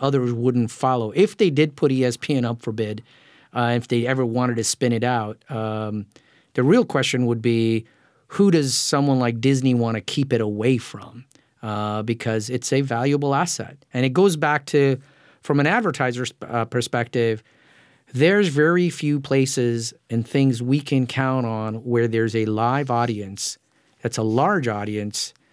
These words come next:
And even if it's a niche audience, let's say it's cricket, which all the Indian engineers in, uh, Silicon Valley watch very religiously. If it's a deeply engaged audience, it's a live audience, and there's an unknown outcome. That's what you get in sports that you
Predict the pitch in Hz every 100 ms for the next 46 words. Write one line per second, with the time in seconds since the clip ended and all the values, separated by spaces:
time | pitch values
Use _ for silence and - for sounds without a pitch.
0 | - 139 190 214 262 - 233 359 - 117
1 | 107 - 139 139 147 - 185 139 110 -
2 | _ _ _ 147 131 - 127 127 131 131
3 | 120 110 - _ - 131 117 123 120 123
4 | 113 113 113 - 131 120 113 120 120 110
5 | 110 110 - 117 110 113 123 117 107 113
6 | 107 107 _ _ _ 190 190 226 214 -
7 | 180 165 165 - 135 208 226 226 185 165
8 | 147 151 143 131 131 127 - 131 120 123
9 | 147 175 135 123 120 113 - - 151 151
10 | 143 131 131 135 165 180 165 156 147 143
11 | 139 131 - 104 98 101 131 170 208 175
12 | 175 156 139 131 - 135 117 - 110 113